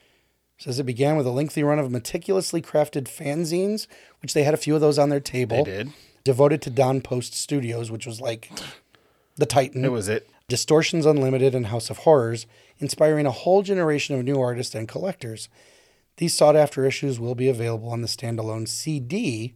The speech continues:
Speaker 1: to the first X number of purchasers. So, sounds like when this thing hits, you wanna get there early to get the, the C D. It says, "Then on a dare, the Halloween Society became mask makers themselves,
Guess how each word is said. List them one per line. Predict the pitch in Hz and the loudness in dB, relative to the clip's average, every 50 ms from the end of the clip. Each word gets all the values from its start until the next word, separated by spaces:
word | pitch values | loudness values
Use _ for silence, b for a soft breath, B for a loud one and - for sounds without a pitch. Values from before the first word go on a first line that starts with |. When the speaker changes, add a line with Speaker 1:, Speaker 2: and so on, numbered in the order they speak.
| _ - | _ -8
Speaker 1:
to | - 143 | -4 -4
the | 127 - | -4 -4
first | - - - 139 151 165 160 - - - - - | -4 -2 0 2 2 2 0 -4 -8 -8 -4 -4
X | 135 135 - - 131 | -4 -4 -4 -6 -4
number | 131 135 127 123 120 120 | -2 -2 -2 -2 -2 -4
of | 120 113 - | -6 -6 -8
purchasers. | - 123 123 - 131 - - - 135 123 107 - | -8 -8 -6 -6 -8 -10 -10 -12 -12 -12 -12 -12
So, | - - 127 117 113 107 104 - _ _ _ - | -8 -4 -2 -2 -2 -2 -6 -10 _ _ _ -8
sounds | - - 139 143 | -2 0 2 2
like | 151 160 - | 2 2 2
when | 156 147 | 2 2
this | 143 147 - | 2 0 0
thing | - 160 147 139 | 0 0 0 0
hits, | 131 131 185 180 - - - - - - - _ _ _ _ _ _ _ _ _ _ - | 2 4 4 4 4 2 -4 -8 -8 -10 -12 _ _ _ _ _ _ _ _ _ _ -8
you | 139 127 | -4 -2
wanna | 117 131 127 120 | -2 0 -2 -2
get | 113 113 113 139 131 - | -4 -6 -6 -6 -4 -2
there | 143 131 127 | 0 0 0
early | 143 139 151 143 117 113 101 | 2 4 4 4 4 2 -2
to | 113 107 | -6 -6
get | 120 117 - | -6 -8 -8
the, | - 113 110 107 104 | -6 -6 -6 -6 -8
the | 113 - | -10 -10
C | - - - 120 113 | -8 -8 -6 -6 -6
D. | 127 139 120 - - _ _ _ | -6 -6 -8 -8 -12 _ _ _
It | - | -2
says, | - 151 131 127 | -2 0 4 4
"Then | 156 156 | 4 6
on | 156 160 165 | 6 4 2
a | 151 | 0
dare, | 127 139 143 147 165 185 | 2 2 2 4 4 4
the | 175 165 | 2 2
Halloween | 117 135 139 131 135 139 | 4 4 4 4 2 0
Society | 131 - - - 127 127 131 135 | -2 -4 -6 -4 -4 -2 -2 -2
became | 135 131 - 143 131 127 | -4 -4 -2 -2 -2 0
mask | 123 120 123 - - - | -2 -4 -4 -6 -6 -6
makers | 123 120 117 - 127 120 | -8 -6 -6 -6 -6 -6
themselves, | 113 127 127 123 - - - 190 175 131 113 107 98 - | -6 -6 -6 -6 -6 -2 2 4 4 4 2 -2 -6 -10